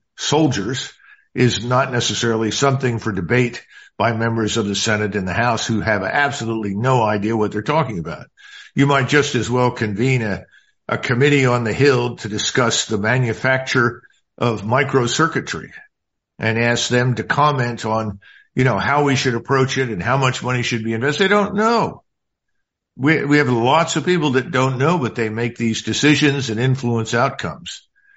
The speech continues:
We can't go on like this. So this whole governmental structure, I think, is in trouble.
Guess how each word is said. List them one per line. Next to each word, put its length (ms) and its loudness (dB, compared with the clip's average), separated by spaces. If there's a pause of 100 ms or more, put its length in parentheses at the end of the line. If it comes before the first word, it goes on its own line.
(360)
We 140 4
can't 300 0
go 140 -2
on 180 -2
like 180 -12
this. 240 -14
So 180 -2
this 200 2
whole 380 4
governmental 580 2
structure, 580 -4
I 60 -6
think, 240 -2
is 140 -4
in 100 -4
trouble. 480 -2